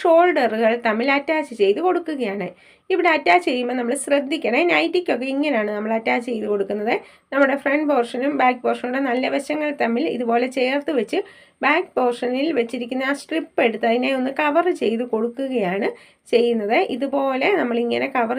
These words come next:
ചെയ്ത് കൊടുത്തതിന് ശേഷം ഈ ഭാഗം ഇതുപോലെ നമ്മൾ സ്റ്റിച്ച് ചെയ്ത് കൊടുക്കുകയാണ്. ഇവിടെ നമുക്കൊന്നുകൂടെ പറയാം, നമ്മൾ ഈ ഒരു ബാക്ക് പോർഷനിൽ വെച്ചിരിക്കുന്ന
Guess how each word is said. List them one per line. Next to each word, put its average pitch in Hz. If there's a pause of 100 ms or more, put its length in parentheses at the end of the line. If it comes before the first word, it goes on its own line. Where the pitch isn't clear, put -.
(140)
ചെയ്ത് 233
കൊടുത്തതിന് 247
ശേഷം 233
ഈ -
ഭാഗം 233 (100)
ഇതുപോലെ 226
നമ്മൾ 214
സ്റ്റിച്ച് 240
ചെയ്ത് 233
കൊടുക്കുകയാണ്. 220 (380)
ഇവിടെ 339
നമുക്കൊന്നുകൂടെ 277
പറയാം, 240
നമ്മൾ 254 (100)
ഈ - (100)
ഒരു 240
ബാക്ക് 233
പോർഷനിൽ 247
വെച്ചിരിക്കുന്ന 233